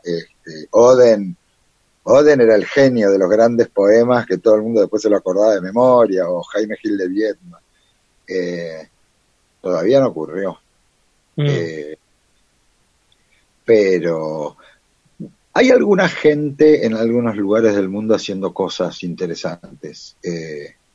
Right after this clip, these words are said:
Speaker 1: yo, ponele, sigo con mi periscopio a un yugoslavo que vive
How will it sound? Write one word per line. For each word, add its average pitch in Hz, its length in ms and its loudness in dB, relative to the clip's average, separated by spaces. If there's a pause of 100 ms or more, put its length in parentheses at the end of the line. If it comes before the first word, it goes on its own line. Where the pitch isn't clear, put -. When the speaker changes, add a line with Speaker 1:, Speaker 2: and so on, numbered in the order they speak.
(640)
Speaker 1:
yo, 151 240 4
ponele, 127 480 4
sigo 117 480 2
con 104 180 2
mi 101 120 -2
periscopio 101 720 0
a 92 120 -2
un 90 540 -6 (380)
yugoslavo 107 680 4
que 90 160 -2
vive 98 540 -4